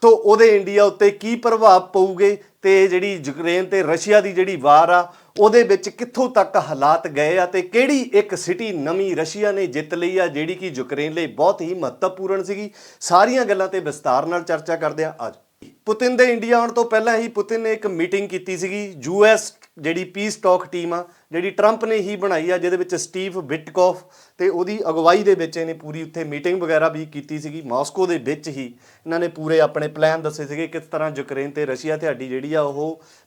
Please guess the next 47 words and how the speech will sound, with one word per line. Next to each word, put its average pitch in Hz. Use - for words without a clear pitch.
ਪੀਸ 190
ਜਿਹੜੀ 143
ਆ 156
ਉਹ 151
ਹੋ 131
ਸਕਦੀ 135
ਆ, 165
ਲੜਾਈ 123
ਰੁਕ 180
ਸਕਦੀ 139
ਆ। 156
ਇਹਦੇ 160
ਵਿੱਚ 165
ਜਿਹੜੀ 156
ਇਹ 160
ਟੀਮ 202
ਸੀਗੀ 180
ਉਹਨੇ 156
ਵੀ 214
ਦੱਸਿਆ 196
ਸੀ 196
ਯੂ 180
ਐਸ 180
ਏ 185
ਵਾਲੀ 180
ਨੇ, 196
ਤੇ 202
ਇੱਧਰੋਂ 196
ਜਿਹੜਾ 175
ਪੁਤਿਨ 165
ਸੀਗਾ 160
ਉਹ 160
ਵੀ 170
ਆਪਣੇ 143
ਬੰਦੇ 127
ਬੁੰਦੇ 131
ਨਾਲ 123
ਲੈ 120
ਕੇ 127
ਬੈਠਾ 120
ਸੀ। 135
ਇਹਨਾਂ 135
ਦੀ 135
ਆਪਸ 110
ਦੇ 117
ਵਿੱਚ 110
ਗੱਲਬਾਤ 113